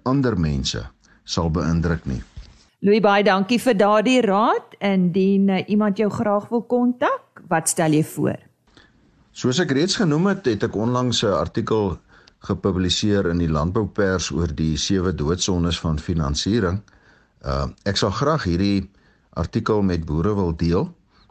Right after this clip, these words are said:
Speaker 1: So hulle kan my gerus kontak, dan sal ek vir hulle die artikel stuur, want, uh,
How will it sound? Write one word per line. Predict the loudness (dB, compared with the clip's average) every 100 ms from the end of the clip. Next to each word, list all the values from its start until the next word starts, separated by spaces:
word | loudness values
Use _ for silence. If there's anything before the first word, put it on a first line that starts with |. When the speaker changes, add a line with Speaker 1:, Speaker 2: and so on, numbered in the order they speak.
| _
Speaker 1:
So | -4
hulle | 0 0
kan | 0
my | 0 0
gerus | 0 -2 -2
kontak, | -2 0 0 -2 -2
dan | -2
sal | 0 -2
ek | -2
vir | -2
hulle | -2 0
die | 0
artikel | -2 -4 -4 -2
stuur, | -2 0 0 0 -4 -16 _ _ -6
want, | -2 -2 0
uh, | 0 2 0